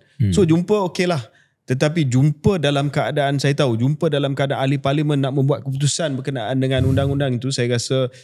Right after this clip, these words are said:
Speaker 2: sesuatu yang sangat-sangat luar biasa dan satu yang saya rasa contravene semangat yang ada di sebalik, uh, Framework Convention on Tobacco Control.
Speaker 1: Sure.
Speaker 2: Yep.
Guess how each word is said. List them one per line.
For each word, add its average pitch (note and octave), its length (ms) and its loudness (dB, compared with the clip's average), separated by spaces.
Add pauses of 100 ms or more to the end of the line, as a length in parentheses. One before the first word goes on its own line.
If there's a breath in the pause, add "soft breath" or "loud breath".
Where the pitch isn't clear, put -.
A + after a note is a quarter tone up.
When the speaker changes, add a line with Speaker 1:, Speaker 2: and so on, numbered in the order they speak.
(120 loud breath)
Speaker 2:
sesuatu A#2+ 480 -2
yang A2+ 160 0
sangat-sangat A2+ 480 -6
luar A2+ 160 -2
biasa A#2 400 -4
dan A#2+ 240 -4
satu C3 240 -2
yang C#3+ 240 0
saya C#3 320 0
rasa D3 160 -4
contravene C#3 720 2 (320 loud breath)
semangat C3 560 0
yang A#2+ 240 0
ada B2 160 0
di A#2+ 160 0 (160)
sebalik, A#2+ 640 -2
uh, G#2+ 480 -2
Framework B2+ 320 2
Convention A#2 480 -2
on G#2 160 -4
Tobacco G#2+ 320 -4
Control. G2+ 480 -4 (160)
Speaker 1:
Sure. F#2+ 320 2
Speaker 2:
Yep. G#2 160 -6